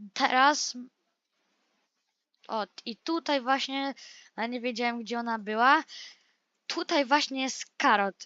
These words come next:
sz-, karot, y, rod. Ja już ją mam. Można ją sobie kupić, spoko jest.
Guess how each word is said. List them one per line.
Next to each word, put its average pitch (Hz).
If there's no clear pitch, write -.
sz-, -
karot, 214
y, 196
rod. 180
Ja 262
już 269
ją 269
mam. 254
Można 277
ją 269
sobie 254
kupić, 254
spoko 240
jest. 240